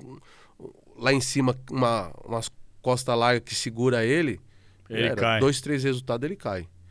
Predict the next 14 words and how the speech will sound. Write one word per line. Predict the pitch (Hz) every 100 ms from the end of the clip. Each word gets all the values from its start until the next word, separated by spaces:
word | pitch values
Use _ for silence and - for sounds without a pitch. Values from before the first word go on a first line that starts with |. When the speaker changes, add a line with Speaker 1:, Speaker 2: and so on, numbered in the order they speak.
| - - - - -
Speaker 1:
Então | 107 - 113 120 123
Speaker 2:
E | 127
a | 123
boleirada | 139 123 135 165
derruba | 160 107 135 190
mesmo, | 175 107 98 95
né? | 98 101
Speaker 1:
Derruba. | 104 90 87 - -
Speaker 2:
Ah, | 95 98
não | 82
tem | - 117
Speaker 1:
Derruba. | 98 87
Speaker 2:
conversa. | 87 - - -
Speaker 1:
Derruba. | 92 87 82 -